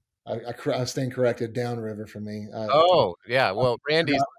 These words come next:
Speaker 2: listening to this podcast, and he's like,
Speaker 1: Yeah.
Speaker 2: "Devin, I was downriver from you."
Speaker 1: He was, he was totally downriver from me. I was up water from him.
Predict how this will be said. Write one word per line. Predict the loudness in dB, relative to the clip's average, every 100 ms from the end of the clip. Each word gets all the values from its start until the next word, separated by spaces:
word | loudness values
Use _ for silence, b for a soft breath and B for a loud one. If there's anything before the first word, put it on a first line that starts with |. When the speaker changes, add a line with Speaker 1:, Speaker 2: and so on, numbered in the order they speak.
| -8
Speaker 2:
listening | -8
to | -6
this | -8
podcast, | -2 -2 0 -4 -6 -8
and | -12
he's | -6
like, | -6 -2
Speaker 1:
Yeah. | 2
Speaker 2:
"Devin, | 2 0 -8 _ b b b
I | -2 -2
was | 0
downriver | 4 4 4 0 -4
from | -6 -6 -6
you." | -10 -14 _ _ _ _ 0
Speaker 1:
He | 4
was, | 4 0
he | -2 0
was | 0 0
totally | -2 0 0
downriver | -2 -4 -6 -8
from | -8 -6
me. | -4
I | -4
was | -4 -4
up | -6 -4
water | -2 0 -2
from | -4 -6
him. | -4 -4 -8